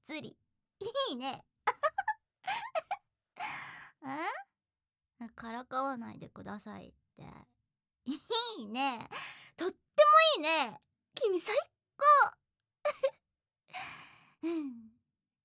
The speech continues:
隣いい？うん、ほら、向かい合ってると、目線がイリーちゃんの胸元に行っちゃうじゃない？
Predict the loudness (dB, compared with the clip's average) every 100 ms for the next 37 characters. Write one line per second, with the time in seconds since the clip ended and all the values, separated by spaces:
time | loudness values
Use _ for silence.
0 | _ -6 -4 -4 -6 -8 -10 -14 -16 _
1 | _ _ _ _ _ _ _ _ _ _
2 | _ _ _ -10 -6 -6 -6 -8 -12 -18
3 | -20 _ -12 -10 -10 -8 -6 -6 -8 -10
4 | -16 -16 -18 -18 -18 -20 _ _ _ _
5 | -10 -10 -10 -12 -10 -10 -12 -12 -12 -12
6 | -12 -10 -10 -6 -4 -2 -4 -8 -12 -14
7 | -14 _ -16 -16 -12 -12 -12